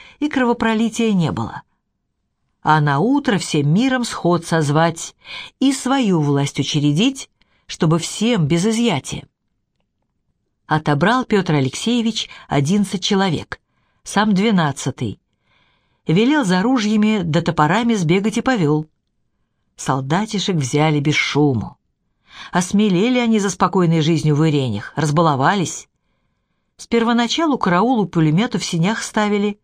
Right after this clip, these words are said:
а тут и дверь припереть забыли. Вошли уренчане в Пимах тихо, видят, лампочка на столике привернута, чадит,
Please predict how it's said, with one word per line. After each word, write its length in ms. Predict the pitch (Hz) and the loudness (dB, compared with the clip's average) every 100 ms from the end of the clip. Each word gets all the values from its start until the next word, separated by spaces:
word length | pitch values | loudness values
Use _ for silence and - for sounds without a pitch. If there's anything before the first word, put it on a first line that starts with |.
| _ _ - - | _ _ -18 -4
а 140 | 208 | -2
тут 180 | 339 330 | 0 2
и 60 | |
дверь 320 | 160 147 160 160 | 2 2 0 0
припереть 500 | 151 151 147 147 139 | 0 2 2 2 2
забыли. 560 | 151 143 135 123 - _ _ _ _ _ _ _ _ _ _ _ _ | 0 0 0 -2 -6 _ _ _ _ _ _ _ _ _ _ _ _
Вошли 420 | 151 127 - 214 | -4 -2 0 0
уренчане 600 | 262 240 220 202 220 214 | 2 0 0 0 0 -2
в 80 | - | -2
Пимах 360 | 180 196 180 - | -2 0 0 -2
тихо, 540 | 165 175 175 190 190 | -2 -2 0 -2 -2
видят, 460 | 147 156 165 180 - - - _ | 0 2 2 0 -6 -20 -20 _
лампочка 600 | 139 151 190 180 160 - | 0 2 2 0 -2 0
на 140 | 160 160 | 0 0
столике 500 | - 160 160 151 156 | 0 0 0 0 -2
привернута, 800 | 147 151 156 151 151 151 147 143 | 2 2 2 2 0 0 -2 -2
чадит, 600 | - 120 113 196 202 | -4 -4 -2 -2 -2